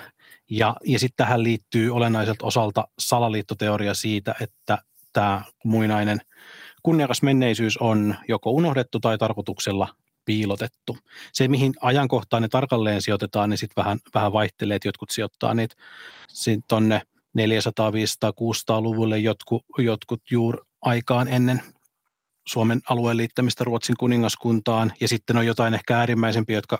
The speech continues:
ajattelee, että takana on, on vielä niin kuin isompi, esimerkiksi koko Pohjois-Euroopan joskus muinaisena aikana kattanut suomalainen valtakunta, mut nää on ehkä,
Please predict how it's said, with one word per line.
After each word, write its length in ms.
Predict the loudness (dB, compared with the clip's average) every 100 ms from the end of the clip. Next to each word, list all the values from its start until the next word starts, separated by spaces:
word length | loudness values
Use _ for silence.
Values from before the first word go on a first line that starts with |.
| -2
ajattelee, 380 | -4 -2 0 -2
että 120 | -4 _ _ -4
takana 340 | 0 0 0
on, 200 | 0 0 -4 _ -6 0
on 180 | 0
vielä 260 | 0 0 0
niin 180 | -2 -4
kuin 140 | -4 -8 -20 -16 -6
isompi, 500 | 0 2 2 -2 -4 -4
esimerkiksi 320 | 0 0 0
koko 180 | -2 0
Pohjois-Euroopan 960 | 0 0 -2 -2 -2 0 0 0 0 -2
joskus 300 | -2 -2 -2
muinaisena 480 | 0 2 2 2 0
aikana 340 | 0 0 0 0
kattanut 400 | -2 0 -2 0
suomalainen 560 | 0 2 2 0 -2 -6 -20 -20 -20 -20 -4
valtakunta, 600 | -2 0 -2 0 0 2
mut 240 | -2 -2 0
nää 140 | 2 4
on 100 | 0
ehkä, 240 | -2